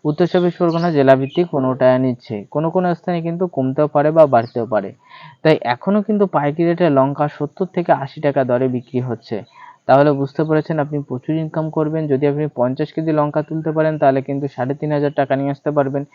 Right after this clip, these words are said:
তাহলে বুঝতে পেরেছেন বন্ধু, প্রচুর ইনকাম হবে। তাই লঙ্কা কিন্তু চাষের দিকে আমাদের একটু হলেও ঝুঁকতে হবে। এই টাইমে চেরো অথবা বুলেট, চেরো বলতে লম্বা লম্বা হয়ে থাকে, আর বুলেট বলতে মোটা মোটা হয়ে থাকে।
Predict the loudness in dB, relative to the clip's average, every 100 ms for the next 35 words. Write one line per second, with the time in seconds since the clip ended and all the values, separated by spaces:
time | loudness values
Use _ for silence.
0 | -20 -20 -20 2 4 6 2 0 2 2
1 | 2 0 -2 -2 -2 -4 -4 -4 -4 -2
2 | -2 0 -2 -4 -6 _ _ -2 0 2
3 | 0 -2 -2 -6 -4 -6 -4 -4 -2 -2
4 | -2 -2 -2 -2 -4 -2 0 0 -4 -4
5 | 0 0 0 0 -2 0 0 0 -2 2
6 | 4 6 4 4 2 2 0 2 2 2
7 | _ _ -20 _ _ 6 8 8 6 6
8 | 6 6 6 6 6 4 2 2 0 2
9 | 2 2 2 2 2 2 0 0 0 2
10 | 0 0 -2 -2 -4 -4 -6 -6